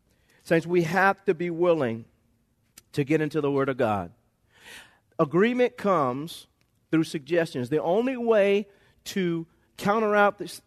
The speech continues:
counteract the suggestions is by having God's Word in you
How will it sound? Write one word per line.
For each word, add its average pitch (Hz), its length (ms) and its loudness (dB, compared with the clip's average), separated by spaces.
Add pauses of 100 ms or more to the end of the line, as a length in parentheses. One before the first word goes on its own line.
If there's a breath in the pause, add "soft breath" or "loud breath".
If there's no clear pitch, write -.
counteract 196 500 2
the 170 60 -6
suggestions 160 680 -2 (120)
is 180 520 4 (240)
by 151 140 4
having 165 440 -2
God's 190 540 0
Word 175 480 -2
in 143 340 -4
you 95 300 -10